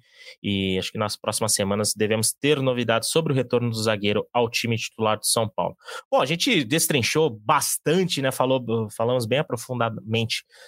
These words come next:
sobre o clássico contra o Palmeiras, e como o Edu já disse nesse podcast, o São Paulino não tem um dia de paz, né, afinal no domingo já tem clássico de novo, mais de cinquenta e dois mil ingressos vendidos, ou seja,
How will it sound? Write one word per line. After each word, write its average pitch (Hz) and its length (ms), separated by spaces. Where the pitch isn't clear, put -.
sobre 156 600
o 131 120
clássico 123 540
contra 120 240
o - 40
Palmeiras, 139 500
e 143 60
como 180 240
o 180 60
Edu 170 200
já 160 160
disse 147 240
nesse 143 160
podcast, 139 460
o 151 40
São 151 120
Paulino 143 340
não 147 140
tem 147 140
um 143 40
dia 139 140
de 165 100
paz, 127 320
né, 104 140
afinal 117 420
no 127 80
domingo 127 360
já 135 120
tem 147 220
clássico 139 560
de 120 160
novo, 120 400
mais 143 340
de 147 120
cinquenta 160 840
e 165 60
dois 143 500
mil 143 320
ingressos 127 560
vendidos, 120 600
ou 135 100
seja, 107 360